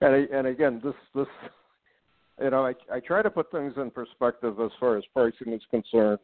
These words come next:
and I, and I understand how the mar-, you know, I, I, I'm,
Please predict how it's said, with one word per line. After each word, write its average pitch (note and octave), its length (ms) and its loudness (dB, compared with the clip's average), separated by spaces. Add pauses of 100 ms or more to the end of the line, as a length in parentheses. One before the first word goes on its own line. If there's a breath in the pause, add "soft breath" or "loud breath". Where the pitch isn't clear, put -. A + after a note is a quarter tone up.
(120)
and A2 100 4
I, A2+ 200 8
and B2 100 6
I C3+ 100 6
understand A#2 840 0 (180)
how A2 160 2
the G#2+ 100 -2
mar-, G#2 300 0
you C3+ 80 -6
know, G#2 220 2
I, A2+ 300 0
I, A#2 200 -2
I'm, B2+ 80 -2